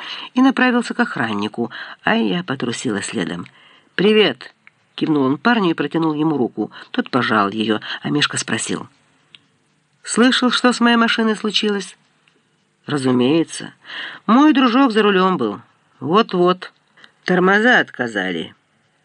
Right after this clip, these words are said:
Любопытно, с чего бы это вдруг?"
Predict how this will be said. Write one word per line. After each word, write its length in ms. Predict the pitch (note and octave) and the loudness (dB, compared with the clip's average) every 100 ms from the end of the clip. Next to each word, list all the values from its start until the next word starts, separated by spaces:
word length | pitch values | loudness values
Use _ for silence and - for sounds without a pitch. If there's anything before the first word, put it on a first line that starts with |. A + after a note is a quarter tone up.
| _ _ - - | _ _ -8 2
Любопытно, 800 | A3 G#3+ C#4+ - G#3 C#3+ C3+ D#3+ | 2 4 2 2 0 0 -2 0
с 40 | |
чего 500 | - - C#4 G#3 E3 | 2 4 4 4 2
бы 140 | D#3 | 2
это 240 | F#3+ F#3+ G#3 | -4 -4 -4
вдруг?" 420 | F#3+ A3 A3 | 0 0 0